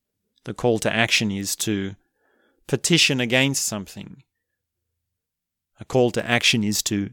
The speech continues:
spread the word. And of course, there are positive call to actions. There are things that, well, you can say,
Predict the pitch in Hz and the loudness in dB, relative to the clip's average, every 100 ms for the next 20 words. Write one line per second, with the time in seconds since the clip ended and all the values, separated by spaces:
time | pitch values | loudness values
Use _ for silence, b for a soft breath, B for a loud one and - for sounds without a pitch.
0 | - - - - - 127 127 113 110 101 | -2 2 4 4 4 4 4 4 0 2
1 | 107 120 117 98 107 - - _ _ _ | 2 4 2 0 -6 -14 -16 _ _ _
2 | _ _ _ _ _ _ _ _ _ _ | _ _ _ _ _ _ _ _ _ _
3 | _ _ _ _ _ _ _ _ _ _ | _ _ _ _ _ _ _ _ _ _
4 | _ _ _ _ _ _ _ _ _ _ | _ _ _ _ _ _ _ _ _ _
5 | _ _ _ _ _ _ _ _ _ _ | _ _ _ _ _ _ _ _ _ _
6 | _ _ - 107 104 - 131 - 131 135 | _ _ -8 -4 0 2 2 4 4 6
7 | 151 175 143 _ _ _ - 117 104 101 | 6 4 0 _ _ _ -6 -6 -6 -8
8 | 95 - 101 82 110 98 92 - 110 - | -10 -8 -8 -8 -12 -12 -10 -10 -10 -12
9 | - - 107 113 120 - 117 117 120 123 | -12 -6 -2 0 0 0 -2 0 0 -2
10 | 120 120 123 - 120 117 120 - 90 101 | -2 -4 -4 -6 -10 -6 -4 -2 -2 -4
11 | 139 | -6